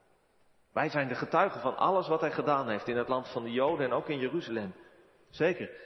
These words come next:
ze hebben hem gedood door hem aan een kruishout te hangen. Maar God heeft hem op de derde dag weer tot leven gewekt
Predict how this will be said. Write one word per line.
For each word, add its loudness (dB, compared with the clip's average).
ze -2
hebben 0
hem -2
gedood -2
door 0
hem -2
aan 0
een -4
kruishout -2
te -10
hangen. -8
Maar 0
God -2
heeft 0
hem -2
op -4
de -2
derde 0
dag 0
weer -2
tot -6
leven -2
gewekt -8